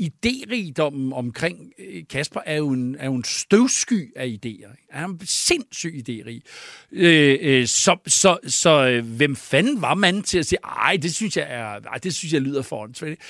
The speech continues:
Og samtidig var jeg jo den ældste i gruppen, så jeg havde også sådan lidt <laughs> nissefar-agtigt ved, "Ah, men det kan da," du ved. Men samtidig så, så, "Nå, men okay, jeg kan få lidt satirisk tekst ind i en fuldstændig karikeret person, der står og skriger,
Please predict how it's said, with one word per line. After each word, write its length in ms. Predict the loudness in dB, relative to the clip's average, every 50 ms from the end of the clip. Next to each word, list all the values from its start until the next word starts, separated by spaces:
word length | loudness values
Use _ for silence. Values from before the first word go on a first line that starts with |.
| -14 -2
Og 160 | 0 2 2
samtidig 460 | 4 2 2 2 0 2 2 2 2
var 100 | 4 2
jeg 60 | 2
jo 80 | 2 0
den 120 | 0 0
ældste 320 | 0 0 0 -2 -4 -4 -6
i 40 |
gruppen, 380 | -4 -2 -4 -4 -2 -2 -6 -6 0
så 120 | 4 6
jeg 120 | 6 6 6
havde 180 | 8 6 8
også 220 | 6 6 4 2 -4
sådan 140 | -6 -4 0
lidt 220 | 0 0 0 0 -2
<laughs> 80 | 2 4
nissefar-agtigt 880 | 4 4 4 2 0 -2 -2 0 2 2 2 4 2 0 -2 -2 -2 0
ved, 100 | 0 0 0 -4 -12 -14 -16 _ _ -14
"Ah, 380 | -8 -2 2 4 4 4 4 4
men 100 | 0 0
det 120 | 0 -2 -2
kan 80 | -4
da," 360 | -8 -8 -14 -14 -14 -14 -16 -14 -10 -6
du 40 | -2
ved. 120 | -2 -2 -2 -4 -10 -4
Men 120 | -4 -2
samtidig 360 | 2 2 2 2 0 -2 2
så, 140 | 4 4 4
så, 220 | 6 4 4 2 2 -2 -10 _ 0
"Nå, 160 | 0 0 2
men 80 | 2 -2 -4
okay, 280 | -4 -2 -2 -2 0
jeg 100 | 0 0
kan 200 | -2 -2 -4 -4
få 160 | -6 -6 -4
lidt 180 | -4 -4 -4 -4
satirisk 480 | -6 -6 -4 -4 -4 -4 -4 -6 -8 -8 -6
tekst 340 | 2 2 2 2 2 -6 -8 -2
ind 220 | -2 -2 -2 -4 -8
i 180 | -8 -8 -6 -4
en 100 | -6 -6
fuldstændig 380 | -6 -8 -4 -4 -6 -6 -6 -4
karikeret 520 | -2 -2 -2 -4 -6 -8 -8 -8 -8 -8
person, 400 | -10 -10 -8 -2 -2 -2 -2 -2 _ -20 -20 -20 -16 _ -2
der 60 | -2
står 180 | 2 2 2 2
og 80 | 4
skriger, 580 | 2 0 0 -2 0 -2 -2 0 2 2 2